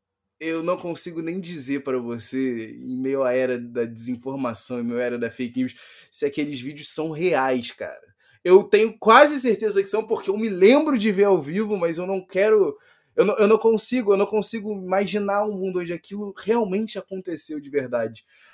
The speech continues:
Mas o problema é, ainda assim, com todos esses efeitos, o contrato máximo dele ainda é trocável.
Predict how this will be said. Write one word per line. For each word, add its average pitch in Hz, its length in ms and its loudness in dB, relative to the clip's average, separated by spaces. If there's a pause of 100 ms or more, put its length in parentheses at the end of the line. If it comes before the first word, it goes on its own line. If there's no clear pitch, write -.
Mas 180 300 2
o 208 80 -8
problema 226 440 4
é, 208 80 0 (100)
ainda 240 500 4
assim, 285 340 4
com 262 260 -4 (180)
todos 294 280 4
esses 294 160 -6
efeitos, 233 500 4 (840)
o 220 140 -2
contrato 240 680 2
máximo 233 440 0
dele 233 340 6
ainda 247 420 2
é 240 160 4
trocável. 156 920 -2